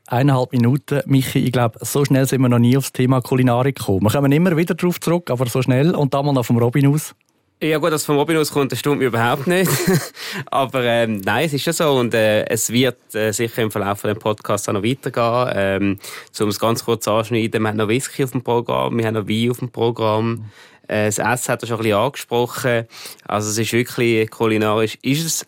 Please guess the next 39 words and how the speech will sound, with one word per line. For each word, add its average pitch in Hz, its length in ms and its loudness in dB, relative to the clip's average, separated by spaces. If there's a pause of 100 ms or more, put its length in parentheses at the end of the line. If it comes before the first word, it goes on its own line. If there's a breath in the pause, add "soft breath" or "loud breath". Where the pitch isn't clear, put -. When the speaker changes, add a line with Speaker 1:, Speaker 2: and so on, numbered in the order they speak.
Speaker 2:
einmal 120 320 -2
mehr 113 320 0
ein - 160 -6
Highlight. 143 600 -2 (500 loud breath)
Aber, 110 280 -2
äh, 110 100 2
abgesehen - 400 -2
von 117 40 -2
dem, 113 120 0
was 104 120 -6
der 104 100 0
Robin 127 180 0
schon 131 100 -4
gesagt 117 340 -2
hat 110 100 -8
und 101 120 -4
abgesehen 117 400 -4
vom 117 100 -4
Kulinarischen, 107 1040 0 (440 loud breath)
äh, 98 260 0
darf 104 240 -4
man 107 100 0
auch 101 100 -2
die - 60 -4
Unterkünfte 131 560 -4
nicht 127 140 -2
ganz, 120 360 -4
äh, 117 100 0
ausser 117 320 -4
Acht 113 300 -4
lassen. 110 220 0
Es 110 100 -6
hat 101 140 -8
viel 113 260 -2 (300)
herzige 110 480 -4
so 104 460 -2
B 131 180 2
and 151 240 -2
Bs, 135 580 -2